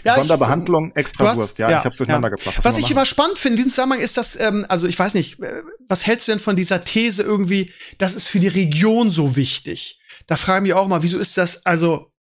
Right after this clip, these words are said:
Speaker 1: klar, wie du schon sagst, ne, die, die Ruhrpott-Leute, die Schalke- oder B-V-B-Fans sind, gerade so die, die, die, die Ultras, die leben das, ne? Aber da gibt's auch bestimmt in anderen Bereichen in Deutschland solche Fans. Aber warum ist das denn für die Region wichtig? Also wirtschaftlich, das verstehe ich
Speaker 2: Ja.
Speaker 1: immer nicht.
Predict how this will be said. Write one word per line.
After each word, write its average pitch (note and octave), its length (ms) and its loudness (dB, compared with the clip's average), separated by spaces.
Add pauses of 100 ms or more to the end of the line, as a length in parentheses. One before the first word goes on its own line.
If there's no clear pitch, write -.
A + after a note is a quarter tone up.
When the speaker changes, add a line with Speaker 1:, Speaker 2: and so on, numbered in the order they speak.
(260)
Speaker 1:
klar, F3 420 2
wie F3+ 80 2
du E3 100 0
schon E3+ 200 0
sagst, F3 400 0
ne, F3 280 2
die, E3+ 220 2
die E3 120 0
Ruhrpott-Leute, F#3 1300 0
die F3 180 2
Schalke- F#3+ 380 0
oder F3 240 2
B-V-B-Fans F#3 760 0
sind, F3 380 0
gerade E3+ 360 0
so E3 140 2
die, D#3+ 300 0
die, D#3+ 460 -4
die, D#3 340 -4
die E3 140 -6
Ultras, E3+ 520 0 (260)
die E3+ 60 2
leben F#3+ 260 2
das, C3+ 260 -2
ne? E3 240 2
Aber E3 180 0
da D#3 60 0
gibt's E3 160 0
auch D3 80 -2
bestimmt D#3+ 220 -2
in D#3 40 0
anderen E3 260 0
Bereichen D3 320 0
in D3 60 -2
Deutschland D3+ 360 -4
solche D3 180 -6
Fans. D#3+ 320 -6 (400)
Aber D#3+ 160 0
warum F#3 140 0
ist G3 100 -2
das G#3 100 -4
denn F3+ 140 2
für E3 80 -2
die E3+ 100 6
Region F3+ 680 4
wichtig? D3 440 0
Also C#3+ 180 2
wirtschaftlich, - 600 0
das F3 120 0
verstehe - 280 2
ich - 60 0
Speaker 2:
Ja. - 40 -2
Speaker 1:
immer C#3+ 120 -2
nicht. C#3+ 220 -8